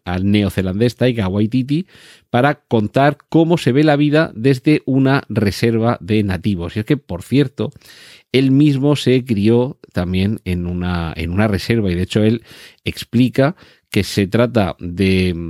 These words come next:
de ver, bueno, por cierto, porque el proyecto está a medias, eh, entre Taika Waititi y Sterling Harjo, que este señor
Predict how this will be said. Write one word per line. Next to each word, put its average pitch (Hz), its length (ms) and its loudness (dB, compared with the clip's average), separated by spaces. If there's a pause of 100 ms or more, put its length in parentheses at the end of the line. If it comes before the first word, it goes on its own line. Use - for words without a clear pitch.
(360)
de 82 840 -10
ver, 120 180 4
bueno, 131 180 2
por 98 120 -2
cierto, 120 240 0
porque 95 180 -4
el 85 80 -2
proyecto 113 640 0 (300)
está - 480 -2
a 98 240 0
medias, 117 560 2
eh, 95 500 -2
entre 90 240 -4
Taika 110 300 0
Waititi 107 440 0
y 139 240 -2
Sterling 135 440 2 (200)
Harjo, - 560 -6 (460)
que - 120 -8
este 87 460 -4
señor 104 320 -6